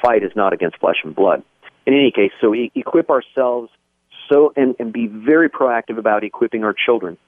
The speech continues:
so that they can equip our grandchildren and so on down the road.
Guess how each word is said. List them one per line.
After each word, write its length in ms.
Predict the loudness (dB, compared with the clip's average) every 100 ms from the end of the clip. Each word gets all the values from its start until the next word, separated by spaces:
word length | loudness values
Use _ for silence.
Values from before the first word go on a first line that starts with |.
| _ 0
so 60 |
that 140 | 0 2
they 160 | 0
can 200 | 0 -8
equip 400 | -8 -4 -2 -2 -4 _ _ -2
our 200 | 0 0
grandchildren 720 | 0 0 0 -2 -2 -4 -8 _ _ -16
and 120 | -14 -2
so 160 | 0 2
on 120 | 2
down 200 | 0 -2
the 80 | 0
road. 260 | 2 0